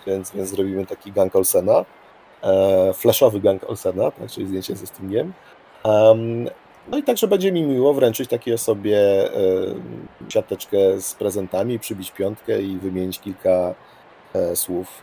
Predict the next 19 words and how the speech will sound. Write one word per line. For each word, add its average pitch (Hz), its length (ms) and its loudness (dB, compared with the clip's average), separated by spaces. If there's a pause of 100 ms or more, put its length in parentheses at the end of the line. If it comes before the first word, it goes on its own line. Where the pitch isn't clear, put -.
I, 95 40 -12 (440)
i 110 60 -14
oczywiście, 95 360 -6
jeżeli 95 260 -2
ktoś 95 180 -10
będzie 90 200 -8
chciał 90 160 -6
mnie 92 100 -6
skrytykować, - 560 -4
to 95 100 -8
ja 87 60 -6
zawsze 87 200 -12
jestem 85 180 -12
otwarty - 340 -8
na 92 60 -2
krytykę. 180 340 -2
Jeżeli 95 240 0
będzie 92 180 -6
chciał 90 260 -10